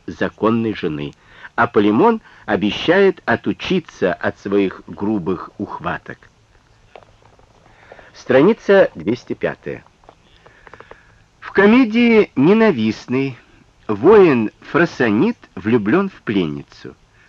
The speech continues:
но, не желая распорядиться ею по праву добычи, старается завоевать её сердце и мучается неразделённой любовью. Добродетель, разумеется, вознаграждена. Пленница, выкупленная отцом,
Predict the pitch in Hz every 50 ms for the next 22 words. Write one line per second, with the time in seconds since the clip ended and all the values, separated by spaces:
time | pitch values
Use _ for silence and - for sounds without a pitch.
0 | _ - 147 214 233 214 196 170 151 156 143 143 143 139 131 117 104 104 113 123
1 | 120 - - 110 98 92 101 107 - - - 95 82 90 98 90 82 78 - 82
2 | 82 - - 90 82 80 80 78 69 87 85 67 67 82 85 - - 180 202 -
3 | _ _ - - - - _ - - _ 208 - 101 160 202 214 - - 190 151
4 | 98 107 104 98 95 90 78 78 110 151 170 - - 107 82 101 120 113 - -
5 | - 98 98 101 95 - - - 95 92 - - 107 101 98 90 104 170 175 -
6 | - 170 160 151 - - - 143 131 127 - - 117 101 107 98 85 76 80 87
7 | 80 82 95 104 104 101 98 85 80 71 67 78 71 64 64 65 64 - _ _
8 | _ _ _ _ _ _ _ _ _ _ _ - - - - _ _ - - 123
9 | 101 113 113 95 80 110 120 117 - 170 170 160 - - 101 90 85 95 87 82
10 | 87 92 95 90 - - - 95 85 104 104 90 107 107 101 - 120 110 104 113
11 | 139 156 180 175 113 76 - _ _ _ _ _ _ _ _ _ - 104 107 110
12 | 110 113 131 156 160 - - - 139 107 80 95 156 156 - 107 - - 92 87
13 | 82 82 80 80 - - 95 85 - _ - - - 127 160 190 190 185